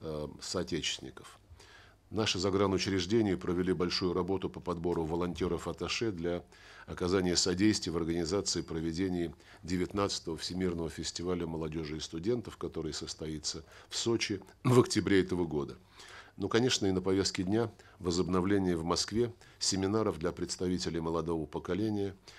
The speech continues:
в интересах дальнейшего продвижения интересов российского зарубежья.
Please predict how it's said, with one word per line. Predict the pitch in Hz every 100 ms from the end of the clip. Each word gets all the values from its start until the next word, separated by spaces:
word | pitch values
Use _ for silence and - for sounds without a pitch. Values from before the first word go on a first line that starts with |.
| -
в | 95
интересах | 92 92 104 101 90
дальнейшего | 82 90 90 95 - 90 80 - -
продвижения | - 95 82 80 87 85 82
интересов | 78 87 90 - - - - - -
российского | 85 82 85 80 - 82
зарубежья. | 82 82 69 65 -